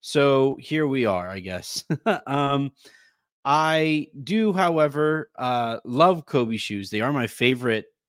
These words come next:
uh, basketball shoe ever. And, uh, you know, it's a real bummer that a whole bunch of people basically just do not get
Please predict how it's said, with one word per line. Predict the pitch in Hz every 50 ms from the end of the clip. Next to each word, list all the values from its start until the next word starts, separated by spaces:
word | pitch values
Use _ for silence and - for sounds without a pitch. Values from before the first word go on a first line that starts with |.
| _ _
uh, | - 104 98 95 95 95
basketball | 92 92 107 113 131 - - - 107 104 101 98
shoe | - - 110 107 104 104 - -
ever. | 117 117 110 98 95 90 90 95 - _ _ _ _ _ _ _ _ -
And, | 123 120 117 113 113 110 113 113 110 107 107 - -
uh, | 113 110 107 104 104 104 104 104 101 101 95 - _ _ _ _
you | - 131
know, | 120 113 107
it's | 104 - -
a | 139
real | 139 160 165 135
bummer | 117 120 123 139 139 127 117 113
that | 98 101 120 113 107 110 - _ _ -
a | 113 107
whole | 107 135 160 156
bunch | 127 139 139 131 127 -
of | 110 104
people | - 139 147 135 127 110 107
basically | 98 110 113 117 - - 117 104 - 113 107 107 104 104 95 - _ _ _ _ _ _ _ _ -
just | 131 127 - - _
do | - 139 147
not | 147 139 131 127 - - 117
get | 120 127 131 131 -